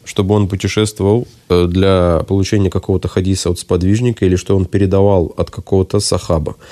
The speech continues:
«Ва биля шаккин кана индаху биль Куфа бакая сахаба».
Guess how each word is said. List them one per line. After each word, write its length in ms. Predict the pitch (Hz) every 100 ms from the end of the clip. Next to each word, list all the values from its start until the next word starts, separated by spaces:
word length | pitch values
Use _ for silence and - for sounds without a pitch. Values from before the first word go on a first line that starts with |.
| - - - -
«Ва 120 | 98
биля 240 | 101 113
шаккин 520 | 113 143 139 131 113 107
кана 440 | 123 120 110 98
индаху 460 | 110 113 117 120 120
биль 200 | 101 87
Куфа 340 | 123 117 107
бакая 420 | 92 - 104 98
сахаба». 540 | 92 76 - 78 71